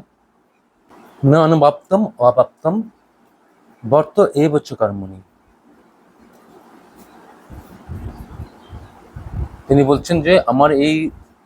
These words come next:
ত্রিলোকে কোনো কিছু কর্তব্য নেই, আমার প্রাপ্তব্য অপ্রাপ্তব্য বস্তু, আমার প্রাপ-, কিছুর অভিলাষা নেই, মানে আমি, আমার অপ্রাপ্ত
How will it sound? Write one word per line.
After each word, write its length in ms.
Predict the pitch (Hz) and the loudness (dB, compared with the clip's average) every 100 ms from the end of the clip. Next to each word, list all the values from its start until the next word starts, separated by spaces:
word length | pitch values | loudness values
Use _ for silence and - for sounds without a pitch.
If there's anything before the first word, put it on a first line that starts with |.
| _ _ _ - _ _ _ _ | _ _ _ -20 _ _ _ _
ত্রিলোকে 540 | 170 180 156 - 120 113 | 2 4 4 2 -2 -2
কোনো 160 | 123 123 | -4 -6
কিছু 300 | 123 - 117 | -6 -16 -12
কর্তব্য 480 | - 107 - 98 101 | -10 -10 -10 -10 -10
নেই, 260 | 98 98 - _ _ _ _ _ _ - - _ - - - | -10 -20 -20 _ _ _ _ _ _ -20 -20 _ -20 -20 -4
আমার 220 | - 147 151 - _ - | 2 2 2 -4 _ 0
প্রাপ্তব্য 600 | 160 214 - 190 160 202 | 2 2 -2 -4 0 4
অপ্রাপ্তব্য 840 | 190 139 - 160 151 - 151 170 | 6 4 4 0 0 -6 -8 -8
বস্তু, 540 | 135 127 _ 165 165 127 | -6 -6 _ -8 -8 -8
আমার 260 | 117 123 | -6 -8
প্রাপ-, 360 | 117 _ - 117 - | -8 _ -4 -4 -4
কিছুর 220 | - 139 | -6 0
অভিলাষা 460 | 131 127 127 - 110 | 2 4 2 0 -8
নেই, 160 | 107 101 _ _ - | -10 -12 _ _ -2
মানে 140 | 139 | 0
আমি, 180 | 135 147 _ _ | 2 0 _ _
আমার 280 | 127 151 170 165 _ _ _ _ | 2 4 4 0 _ _ _ _
অপ্রাপ্ত 1000 | 131 143 - _ 156 160 - - 190 185 | 2 2 2 _ 2 2 -2 -4 0 2